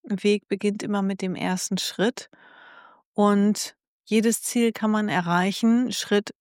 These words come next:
für Schritt, so wie wir es auch bei uns im Youngbloods-Unterricht, ähm, ja, lernen, indem wir auf Ziele hinarbeiten. Aber es geht ja nicht nur um das Ziel, sondern auch, was wir durch die Zielerreichung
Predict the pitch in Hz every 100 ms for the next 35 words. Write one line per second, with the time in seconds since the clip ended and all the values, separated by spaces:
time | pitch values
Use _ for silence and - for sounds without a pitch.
0 | _ - 185 180 - 165 - 180 185 180
1 | - 165 165 - 175 175 180 165 175 170
2 | 165 160 160 156 160 156 - - 170 156
3 | 151 156 151 170 151 156 170 208 220 220
4 | 226 - - - - - 180 185 180 160
5 | - - 208 185 180 214 190 190 175 175
6 | - 185 - 175 170 175 170 - 175 -
7 | - 185 180 196 196 - 220 240 208 190
8 | 185 170 - - 233 269 349 - - -
9 | - 202 214 208 - 202 202 208 208 -
10 | 214 196 208 - 202 - - 240 247 202
11 | 190 180 196 208 - 196 190 196 202